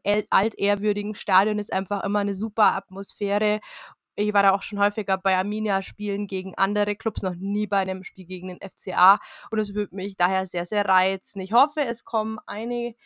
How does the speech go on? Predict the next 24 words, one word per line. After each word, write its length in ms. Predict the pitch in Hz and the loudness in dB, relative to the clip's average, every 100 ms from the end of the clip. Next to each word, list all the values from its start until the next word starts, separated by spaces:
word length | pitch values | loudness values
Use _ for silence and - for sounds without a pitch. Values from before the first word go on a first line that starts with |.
| _ _ _ | _ _ _
äh, 260 | 208 202 208 | 0 4 6
einige, 680 | 208 233 226 214 208 202 - _ _ _ 190 - | 6 4 0 0 0 0 -4 _ _ _ -6 -4
äh, 220 | - 208 196 | -2 -2 0
Fans 280 | 233 247 | 0 0
aus 140 | 240 - | 0 2
Augsburg 400 | 220 - - - | 2 4 -2 -2
mit 180 | 214 202 | -2 2
nach 240 | 190 190 | 2 2
Bielefeld, 640 | - 240 254 - 240 233 | -2 0 0 2 2 2
wobei 320 | 208 214 196 208 | 2 2 2 4
Freitagabend 720 | - 202 214 202 190 214 208 | 4 4 2 2 4 4 2
natürlich 320 | 202 214 208 | -4 -4 -4
ein 80 | 190 | -4
bisschen 260 | 214 196 | -4 -2
unglücklich 720 | 208 226 247 247 233 226 208 | 0 0 0 -2 -2 -4 -2
ist, 260 | - 220 - - - - | 0 0 -2 -16 -18 -4
auch 200 | - 185 | -2 -2
von 180 | - 190 | -2 0
der 220 | 185 180 | 2 2
Uhrzeit 500 | 220 214 208 196 196 - - | 0 0 4 4 4 -4 -4
der, 220 | 185 180 | 2 2
der 240 | 175 190 - | 0 -6 -6
Entfernung. 720 | 185 - 196 185 190 180 175 - _ | -8 -4 -2 -2 -2 -6 -8 -18 _
Ja, 300 | 196 165 | -4 -4